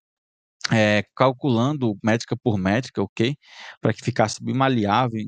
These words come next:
conforme os dados forem adi-, sendo adicionados lá dentro da planilha, né? Então, eu também calculei C P C aqui, né? O somatório de investimento dividido por clique. Eu realizei o cálculo também aqui do C P M, né? Que é o custo por mil impressões.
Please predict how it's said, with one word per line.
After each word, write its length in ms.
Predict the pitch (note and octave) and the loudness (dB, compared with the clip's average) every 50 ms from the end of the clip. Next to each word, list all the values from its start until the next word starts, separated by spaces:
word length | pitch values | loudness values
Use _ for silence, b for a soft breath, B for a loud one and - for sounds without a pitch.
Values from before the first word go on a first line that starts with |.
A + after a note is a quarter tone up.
| - - _ | -12 -16 _
conforme 400 | - A#2 G#2 - - G2 G2 G2+ | -6 -6 -4 -2 -2 -4 -2 -2
os 80 | G2+ G2 | -4 0
dados 300 | G2 G2 G#2 G#2 - - | 2 2 0 0 -4 -10
forem 360 | - A2 G#2 G#2+ G#2 G2+ G2 | -6 -6 -4 -4 -4 -4 -4
adi-, 140 | F#2 - - - | -6 -6 -8 -8
sendo 360 | - - - A#2+ A2 G#2 G#2 | -8 -6 -2 -2 -2 0 0
adicionados 520 | G#2 G2+ - - - G2 F#2+ F#2 F#2+ F#2+ G2+ | -2 -4 -4 -4 -4 -2 -2 -2 -2 -2 -2
lá 120 | G2 F2+ | -2 -2
dentro 200 | F#2 F#2+ F#2 F2+ | -2 -4 -8 -4
da 140 | - F#2+ F#2+ | -4 -4 -4
planilha, 440 | - - G2+ F#2+ F#2 G2 A#2 A#2 A2 | -2 -4 -4 -2 0 -2 -2 -2 -4
né? 80 | G#2 G#2 - | -6 -8 -8
Então, 200 | - - G2+ G2 | -8 -6 -6 -6
eu 80 | G2 - | -6 -6
também 260 | - - G2+ F#2+ - - | -6 -8 -6 -6 -8 -8
calculei 340 | - - - - - - G2+ | -8 -8 -8 -4 -4 -4 -4
C 140 | - - - | -4 -6 -8
P 140 | - - B2+ | -4 -4 -4
C 420 | - - - D3 D3 D3+ D3 C#3 - _ _ _ _ _ _ - - | -4 0 0 0 2 2 0 -2 -6 _ _ _ _ _ _ -4 -4
aqui, 360 | C3 - - B2 A#2+ A#2+ B2 _ b b b b b b b - | -4 -2 0 -2 -2 -2 -4 _ b b b b b b b -2
né? 100 | G2+ G#2 | -2 -2
O 60 | G2 - | 0 0
somatório 500 | - - A2 G#2 G2 - - G#2 G2+ G2 | -2 0 0 0 -2 -2 -2 -2 -2 -2
de 120 | G2 G#2 | -2 -4
investimento 460 | F#2+ G2 G2 - - - G#2 G2 G2 - | -2 -2 -2 -2 -2 -4 -4 -6 -6 -8
dividido 340 | - G2+ G#2+ G2 G2+ G2 A#2+ | -10 -8 -4 -4 -4 -4 -4
por 200 | - - - - _ - | -4 -4 -6 -6 _ -6
clique. 420 | A2 A2 C3 C3+ B2 - C3+ B2+ B2+ _ _ _ _ _ _ - - - _ _ _ _ _ _ _ _ - | -2 0 0 -2 -2 -4 -6 -6 -6 _ _ _ _ _ _ -10 -10 -10 _ _ _ _ _ _ _ _ 0
Eu 320 | - G#2 G#2 G#2+ A2 A2+ A2 | 0 2 2 2 0 0 -2
realizei 500 | A2 A2+ A2 G#2+ A2 A2+ G#2+ G2+ G#2+ A2 | -2 0 0 0 0 0 -2 -2 -2 -2
o 80 | G#2+ | -2
cálculo 380 | - - - G2+ G2+ - A2 G#2+ | 0 0 0 0 0 -2 -4 -6
também 360 | - A2 G#2+ G2+ G2 G#2 G2+ | -2 -2 -2 0 0 0 -2
aqui 380 | G2 - - - - G#2+ G2+ F#2+ _ _ _ _ - | -2 -4 -6 -4 -2 -2 -2 -2 _ _ _ _ -12
do 280 | G2+ G2+ A2 G#2+ G#2 | -2 0 0 2 2
C 200 | G#2+ - - - | 0 -2 -4 -6
P 200 | - _ - G#2+ | -6 _ -2 0
M, 400 | G2 G2+ B2 D3 D#3 D3+ C3+ A#2+ | 2 2 2 2 2 0 0 -2
né? 100 | A#2+ B2 B2+ | -2 -4 -6
Que 120 | B2+ A2+ | -4 -6
é 20 | |
o 80 | G2+ G#2 | -6 -6
custo 400 | - - B2+ C#3+ D3+ - C3 B2 | -6 -2 -2 -2 -2 -2 -6 -2
por 160 | - C3 A2+ | -2 -2 0
mil 140 | G#2+ A2 G#2+ | 0 0 -2
impressões. 760 | G2+ - - - G2 - - - B2 C3 C3+ C3 C3 B2+ - | -2 -4 -4 -4 -4 -4 -2 0 0 0 0 -2 -4 -8 -12